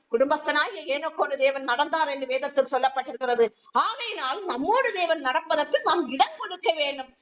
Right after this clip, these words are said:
அதிகமாய் நாம் அக்கினியாக மாறுவோம் என்றால் மட்டுமே அவரை நாம் பார்க்க முடியும். நம்முடைய கண்களுக்கு அவர் தெரிவார், மற்றபடி அல்ல. இப்ப ஒரு மே-, ஒரு ஆவியாகி கடந்து செல்கிறதை நாம் எப்படி நாம் உற்று பார்க்கும் போது நாம் கண்களுக்கு தெரிகிறதோ,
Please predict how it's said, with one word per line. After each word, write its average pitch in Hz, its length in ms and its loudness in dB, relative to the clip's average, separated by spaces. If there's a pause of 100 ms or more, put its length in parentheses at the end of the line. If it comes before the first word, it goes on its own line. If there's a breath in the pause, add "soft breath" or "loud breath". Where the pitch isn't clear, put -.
(120)
அதிகமாய் 381 680 0
நாம் 339 200 -2
அக்கினியாக 453 640 0
மாறுவோம் 381 540 -2
என்றால் 269 380 -2
மட்டுமே 320 540 2
அவரை 381 320 -2
நாம் 320 240 0
பார்க்க 349 360 0
முடியும். 285 260 -4
நம்முடைய 339 380 0
கண்களுக்கு 453 600 -2
அவர் 453 260 -2
தெரிவார், 359 420 0 (380)
மற்றபடி 494 500 0
அல்ல. 381 360 -2 (560)
இப்ப 349 200 0 (360)
ஒரு 285 180 -2
மே-, 269 300 0
ஒரு 277 200 4
ஆவியாகி 403 720 0
கடந்து 392 360 -4
செல்கிறதை 370 440 0
நாம் 339 220 0
எப்படி 330 340 -4
நாம் 349 220 -2
உற்று 370 280 -4
பார்க்கும் 440 420 -2
போது 415 240 0
நாம் 359 220 0
கண்களுக்கு 359 560 -4
தெரிகிறதோ, 311 500 0